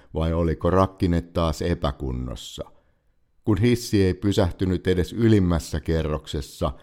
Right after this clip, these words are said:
tuijotimme digitaalinäyttöä tyrmistyneinä. Montako mansardia katolle oli ehditty rakentaa? Kun hissin ovi viimein avautui,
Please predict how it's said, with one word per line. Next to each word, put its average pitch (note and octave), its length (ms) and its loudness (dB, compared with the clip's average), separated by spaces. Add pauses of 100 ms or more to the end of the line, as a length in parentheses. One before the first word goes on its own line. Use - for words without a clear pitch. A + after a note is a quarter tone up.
(320)
tuijotimme F2 640 2
digitaalinäyttöä D#2+ 1200 0
tyrmistyneinä. B1+ 1120 -4 (640)
Montako G2+ 560 2
mansardia F#2 760 2
katolle E2 540 0
oli D2+ 260 0
ehditty D2+ 460 -2
rakentaa? B1 1080 -4 (960)
Kun A2+ 140 4
hissin A2 460 0
ovi G#2 320 6
viimein E2+ 500 2
avautui, F2+ 840 2